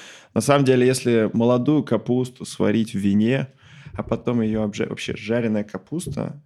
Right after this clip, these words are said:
немножко черненькая так, дать ей, дать эффекту Майяра сделать свое и сгореть сахару и белкам внутри него,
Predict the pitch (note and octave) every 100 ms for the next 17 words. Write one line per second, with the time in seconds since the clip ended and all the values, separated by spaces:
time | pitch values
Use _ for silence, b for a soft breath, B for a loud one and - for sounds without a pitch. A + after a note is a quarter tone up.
0 | - A2 A#2 A#2 - - - A#2 B2 A#2
1 | G#2+ - - - _ - G#2 G#2+ - A2+
2 | - - - A#2+ A#2+ A#2+ B2+ A#2 A#2 A#2
3 | B2 B2 A2+ G#2+ A#2 A2 - - G#2+ A2+
4 | C3+ F3 D3 G#2+ G#2+ G#2+ G#2 - B B
5 | B B - G#2 A2+ A#2 A2+ - - D3
6 | - - B2+ B2+ B2+ A#2 G#2 G2+ A2 A2
7 | B2+ D#3+ D#3+ D3 B2+ B2 A#2 A#2+